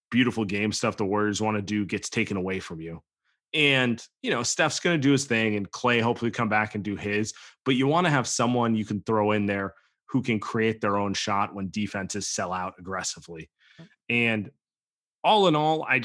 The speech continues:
I just think those two next to Steph have been as good as one could hope, and I think it's a really awesome balance between the three.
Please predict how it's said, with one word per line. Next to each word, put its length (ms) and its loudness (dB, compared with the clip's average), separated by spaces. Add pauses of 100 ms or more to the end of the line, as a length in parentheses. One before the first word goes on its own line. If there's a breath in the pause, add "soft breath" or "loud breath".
I 80 2
just 220 -2
think 240 2
those 480 2
two 480 2 (180)
next 440 -2
to 60 -4
Steph 520 -2
have 520 -4 (140)
been 460 -2 (880)
as 320 4
good 320 0
as 120 0
one 280 -2
could 160 -6
hope, 380 -2
and 100 -2
I 60 -4
think 220 -2
it's 140 -4
a 80 -2
really 640 2
awesome 380 -2
balance 380 -8
between 300 -14
the 60 -18
three. 300 -14